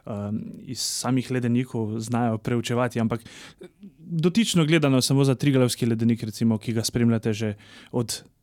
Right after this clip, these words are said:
praktično od nekdaj, no, v s-, v vse-, vsej svoji karieri si praktično nekako povezan z njim, eh, kako dolg niz meritve pa imate za Triglavski le-, ledenik?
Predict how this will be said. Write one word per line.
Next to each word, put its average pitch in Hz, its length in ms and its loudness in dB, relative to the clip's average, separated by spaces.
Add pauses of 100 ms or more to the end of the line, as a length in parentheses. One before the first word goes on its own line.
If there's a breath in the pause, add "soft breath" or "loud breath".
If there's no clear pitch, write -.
(260)
praktično 117 540 0
od 123 120 2
nekdaj, 131 340 0
no, 117 120 -2 (300 loud breath)
v 135 140 0
s-, - 180 -4
v 147 160 -2
vse-, 143 320 -2
vsej 147 280 2
svoji 147 280 4
karieri 131 420 2
si - 160 -6
praktično 117 640 -2
nekako 123 540 0
povezan 147 520 2
z 131 60 0
njim, 165 180 6 (300 loud breath)
eh, 131 120 0
kako 151 260 -2
dolg 143 400 2
niz 139 220 2 (800)
meritve 123 840 2
pa 107 160 -6
imate 117 320 0
za 104 400 -2
Triglavski 107 440 -8
le-, 107 220 -8
ledenik? 110 520 -2